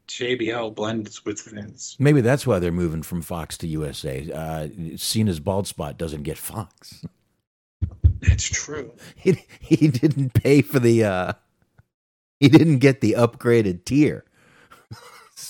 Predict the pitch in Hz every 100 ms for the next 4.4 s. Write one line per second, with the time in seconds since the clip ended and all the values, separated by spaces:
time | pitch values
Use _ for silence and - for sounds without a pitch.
0 | - 180 156 190 170 - - - _ -
1 | 156 147 160 120 143 - 123 - 127 127
2 | 110 104 - 107 104 - 139 110 _ -
3 | - _ - 196 - - - - 139 -
4 | - 123 127 -